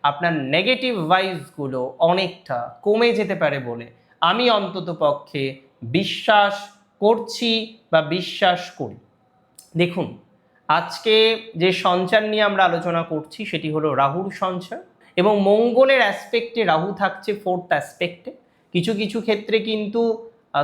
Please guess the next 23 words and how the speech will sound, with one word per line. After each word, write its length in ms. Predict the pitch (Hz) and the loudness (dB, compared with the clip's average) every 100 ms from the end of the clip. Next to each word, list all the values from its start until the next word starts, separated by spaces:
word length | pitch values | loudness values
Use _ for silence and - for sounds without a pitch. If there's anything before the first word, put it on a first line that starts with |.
| 147 | 2
সাডেন, 500 | 180 185 220 220 - | 2 2 -4 -4 -2
আহ, 220 | 170 160 | 2 2
ডিস্টারবেন্স 640 | 156 175 - 208 208 208 208 | 2 -4 2 2 2 -2 0
আসতে 300 | 160 - 156 | -2 -2 -8
পারে, 220 | 110 104 - _ _ _ | -6 -10 -16 _ _ _
প্রকৃতভাবেই 640 | 160 180 175 175 175 185 | -6 -4 -2 2 2 4
আসতে 280 | 170 156 - | 2 0 -8
পারে, 180 | 170 208 | -6 -4
বিশেষ 300 | 165 170 170 | -4 -4 -6
করে 180 | 185 175 | -2 0
যারা 160 | 175 | 0
গাড়ি 320 | 180 143 160 170 | 2 0 0 -2
চালান, 360 | 156 151 220 | -2 -2 -4
because 260 | 151 170 165 | -4 0 2
আপনার 300 | 156 170 160 | 0 0 0
এইটথ 340 | 165 180 - | -2 -4 -2
হাউসে 280 | 196 196 202 | -2 0 -2
মঙ্গল 440 | 170 151 151 160 | -2 -2 -2 -4
থাকবে। 400 | 156 135 120 165 - _ _ _ | -2 -6 -6 -14 -16 _ _ _
আমি 180 | 165 208 | -2 2
একটা 300 | 196 196 220 | 0 0 -2
রিকোয়েস্ট 520 | 196 180 202 208 202 | -2 -2 -2 -2 -4
করব, 460 | - 196 185 214 | -6 -4 -4 -6